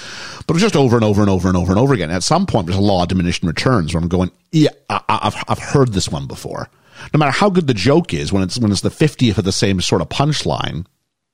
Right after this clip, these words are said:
it, it, it's gonna fall on, on, on, if not deaf ears, then oppositional ears.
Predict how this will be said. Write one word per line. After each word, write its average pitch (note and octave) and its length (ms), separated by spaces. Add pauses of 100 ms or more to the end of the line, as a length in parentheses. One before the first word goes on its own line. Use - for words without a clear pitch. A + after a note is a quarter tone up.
(220)
it, C3 240
it, C#3 140
it's B2 100
gonna A#2+ 180
fall G2+ 440
on, G2 240
on, F#2+ 340
on, F2 480
if - 140
not F#2 200
deaf A2 240
ears, E2 220
then F#2 100
oppositional D#2+ 640
ears. - 260